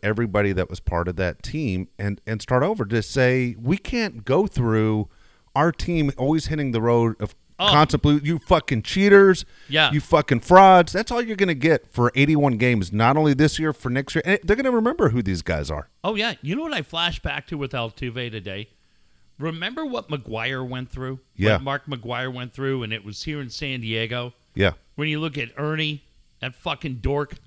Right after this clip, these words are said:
Speaker 2: looking up in that picture on Sports Illustrated like he's gonna cry. When McGw-,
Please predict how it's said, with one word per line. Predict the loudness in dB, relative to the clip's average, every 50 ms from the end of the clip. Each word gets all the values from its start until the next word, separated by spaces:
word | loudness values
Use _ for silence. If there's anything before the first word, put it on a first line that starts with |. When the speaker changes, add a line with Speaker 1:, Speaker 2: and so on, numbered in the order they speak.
| -16 -10
Speaker 2:
looking | -8 -8 -6 -4 -4 -4
up | -4 -4 -4
in | -6 -8
that | -6 -8 -8 -6 -4
picture | -4 -4 -4 -4 -6 -6
on | -6 -6 -8
Sports | -12 -10 -6 -4 -4 -4 -2 -4
Illustrated | -4 -4 -4 -6 -6 -6 -6 -6
like | -6 -8 -10
he's | -12 -14 -12 -10
gonna | -8 -8 -8
cry. | -10 -12 -10 -8 -6 -4 -2 -2 -2 -4 -4 _ _ _ _ _ _ _ _ _ _ _ _ -12
When | -8 -8 -6
McGw-, | -6 -6 -6 -6 -8 -8 -8 -10